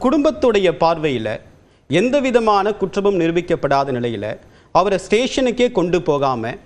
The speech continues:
வேற ஒரு தனிப்பட்ட இடத்துல வச்சு, அவரை தேர்ட் டிகிரி ட்ரீட்மெண்ட்குள்ள உள்ளாக்குறது அப்படின்றது எந்த மாதிரியான விசாரணை யுக்தி? அதற்கு எப்படி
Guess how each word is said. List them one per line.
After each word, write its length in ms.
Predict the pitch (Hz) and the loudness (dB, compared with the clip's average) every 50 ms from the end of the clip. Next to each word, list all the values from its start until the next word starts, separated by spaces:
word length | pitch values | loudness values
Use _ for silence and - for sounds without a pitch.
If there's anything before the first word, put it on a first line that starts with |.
| - - - | -20 -20 -6
வேற 220 | - 156 190 208 214 | 0 0 2 2 2
ஒரு 120 | 196 170 | 0 0
தனிப்பட்ட 520 | - 190 202 240 269 247 - 247 - 254 226 | 0 0 0 0 0 0 -2 -2 0 0 0
இடத்துல 420 | 165 156 170 165 - 180 151 131 | 2 0 0 0 0 0 0 0
வச்சு, 420 | 127 127 - - - 113 - - - - | -2 -4 -6 -6 -8 -8 -8 -10 -6 -2
அவரை 240 | - 170 180 175 170 - - | 0 0 2 0 0 2 2
தேர்ட் 200 | 240 269 277 240 | 4 4 4 2
டிகிரி 260 | 233 254 240 226 208 | 0 0 0 0 0
ட்ரீட்மெண்ட்குள்ள 720 | 202 - 196 196 190 - 202 190 185 - 180 180 175 170 127 135 | 0 0 -2 -4 -2 -2 -2 -2 0 0 0 2 2 0 0 0
உள்ளாக்குறது 500 | 151 170 175 165 156 - 135 139 135 147 | 2 2 2 2 0 -2 -4 -2 -2 -2
அப்படின்றது 680 | 131 120 127 131 120 117 113 104 113 123 165 202 226 - - - - - _ _ | -2 -2 -2 -4 -4 -4 -4 -4 -4 -4 -4 -4 -6 -10 -18 -20 -20 -20 _ _
எந்த 380 | - 147 175 220 277 285 311 302 | -2 0 2 2 2 2 2 2
மாதிரியான 800 | 254 226 202 202 202 190 185 170 160 151 147 143 156 208 247 - - - - - _ _ _ _ | 2 2 0 0 0 0 0 0 0 0 0 0 -2 -4 -4 -6 -12 -20 -20 -20 _ _ _ _
விசாரணை 580 | - 156 185 - 240 226 226 220 208 180 143 139 | -6 -4 -2 0 2 2 2 0 -2 -2 -2 -2
யுக்தி? 480 | 160 156 - - - 135 165 - - - - - - - | -4 -4 -6 -6 -6 -6 -6 -8 -10 -16 -20 -16 -4 -2
அதற்கு 500 | 165 196 220 233 - - 240 208 170 156 | 0 0 0 0 -2 -2 -2 0 0 0
எப்படி 640 | 190 196 - - - 277 262 247 254 262 233 - | 0 -2 0 0 0 2 2 0 -2 -4 -6 -10